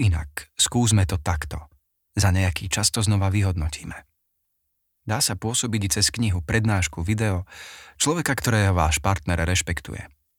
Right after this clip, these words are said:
V prvom rade sa však musíte zmeniť najmä vy a ukazovať správny prístup k deťom, partnerovi v praxi. Chce to prijať partnerovo správanie. Nezápasiť s ním,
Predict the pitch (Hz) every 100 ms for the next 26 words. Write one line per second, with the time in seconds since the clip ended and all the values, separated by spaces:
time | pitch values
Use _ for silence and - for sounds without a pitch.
0 | _ _ _ _ - 143 117 95 95 101
1 | 101 - - 98 101 107 117 101 92 98
2 | 101 92 92 87 80 82 90 82 - -
3 | - - - _ - 104 123 135 127 117
4 | - 110 110 107 - 104 - 90 85 92
5 | 104 - 101 95 - _ 101 104 - 104
6 | 95 87 85 80 - 82 78 - - -
7 | _ _ _ _ _ _ _ _ - 247
8 | - 110 120 107 - 110 - 110 98 92
9 | - 90 90 87 87 - _ _ _ _
10 | _ _ _ - 110 107 85 78 - -
11 | - 92 98